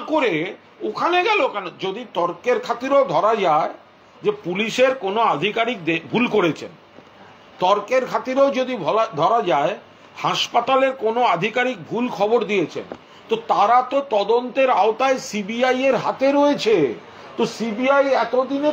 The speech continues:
তাদের বিরুদ্ধে ব্যবস্থাটা নিয়ে তো কোর্টকে জানাতে পারত, তাহলে করলো কি এতদিন? আমরা তো সেইটাই বলছি, শুধু রহস্যের প্রশ্নগুলো ছেড়ে দিচ্ছে কেন? যদি কোনো প্রশ্ন থাকেও তার উত্তর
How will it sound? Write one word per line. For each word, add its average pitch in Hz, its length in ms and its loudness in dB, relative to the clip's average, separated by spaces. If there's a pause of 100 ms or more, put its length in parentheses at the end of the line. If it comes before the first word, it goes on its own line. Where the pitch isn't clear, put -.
(100)
তাদের 220 340 2
বিরুদ্ধে 277 440 0
ব্যবস্থাটা 262 840 2
নিয়ে 262 340 -2
তো 339 120 -2
কোর্টকে 349 420 -2
জানাতে 349 380 2
পারত, 302 340 0 (1160)
তাহলে 254 180 2
করলো 311 520 2
কি 359 140 -4
এতদিন? 254 540 0
আমরা 202 220 -4
তো 277 140 -6
সেইটাই 330 500 0
বলছি, 247 400 -2 (360)
শুধু 233 280 -6
রহস্যের 220 680 0
প্রশ্নগুলো 285 720 2
ছেড়ে 269 240 2
দিচ্ছে 254 360 -2
কেন? 202 240 -2 (800)
যদি 202 320 0
কোনো 240 320 -2 (380)
প্রশ্ন 202 380 -2 (100)
থাকেও 233 520 0 (480)
তার 208 180 2
উত্তর 196 380 0